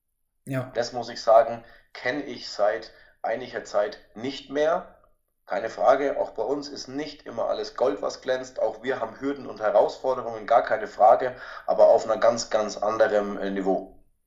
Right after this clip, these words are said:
Speaker 1: Mhm.
Speaker 2: Auf einem ganz anderen Level. Und das finde ich, glaub ich, so wichtig. Ähm, und wenn du das liest, äh, wenn du jetzt heute sagst, „Ich bin der Autoverkäufer“, und du liest so eine Nachricht, äh, dass die großen Marken anfangen, ihre Flächen zu reduzieren,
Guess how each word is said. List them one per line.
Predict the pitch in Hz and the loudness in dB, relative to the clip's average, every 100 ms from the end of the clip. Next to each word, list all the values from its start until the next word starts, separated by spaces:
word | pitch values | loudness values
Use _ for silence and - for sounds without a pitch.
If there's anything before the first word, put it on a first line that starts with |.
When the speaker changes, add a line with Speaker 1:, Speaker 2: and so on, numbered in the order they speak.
| _ _ _ - | _ _ _ -2
Speaker 1:
Mhm. | 135 113 113 | 2 4 2
Speaker 2:
Auf | - | -2
einem | 95 95 | 0 4
ganz | 98 95 | 4 4
anderen | 95 92 90 | 0 0 2
Level. | 95 90 87 | 0 0 -6
Und | 92 90 98 | -6 -6 -4
das | 123 123 | -2 -2
finde | - 123 113 | -2 -4 -6
ich, | |
glaub | - 113 113 | 6 6 8
ich, | - | 0
so | 101 | -2
wichtig. | 123 127 123 117 - - - - - - | -2 -2 -2 -4 -6 -12 -12 -10 -6 6
Ähm, | 104 104 | 8 8
und | 104 | 2
wenn | 107 110 | 0 0
du | |
das | 107 110 101 | -2 -2 -4
liest, | 123 143 - - | 0 0 -2 -4
äh, | 107 104 | -2 -2
wenn | 107 | -2
du | 120 | -4
jetzt | 110 - | -4 2
heute | 113 - | 2 4
sagst, | 117 - | 0 0
„Ich | 107 | -8
bin | 117 117 | -4 8
der | 107 | 10
Autoverkäufer“, | 113 127 135 120 - 123 123 110 | 10 6 2 0 4 4 4 2
und | 107 | 2
du | |
liest | 107 123 135 - | -4 -2 -2 -2
so | |
eine | 117 110 | -2 4
Nachricht, | 104 123 - 127 - - - - - | 8 10 8 0 -4 -14 -16 -16 -4
äh, | 113 107 | 0 2
dass | 110 - | 2 -2
die | 123 | -8
großen | 120 110 127 135 120 | -2 2 2 0 0
Marken | 110 117 123 117 107 | 6 8 8 4 0
anfangen, | 120 131 123 117 110 | 0 0 0 0 -4
ihre | 104 107 | -6 -6
Flächen | - 120 - 120 | -2 -4 -4 -8
zu | 110 | -6
reduzieren, | 110 113 113 - 135 143 139 | -4 -4 -4 -6 0 0 0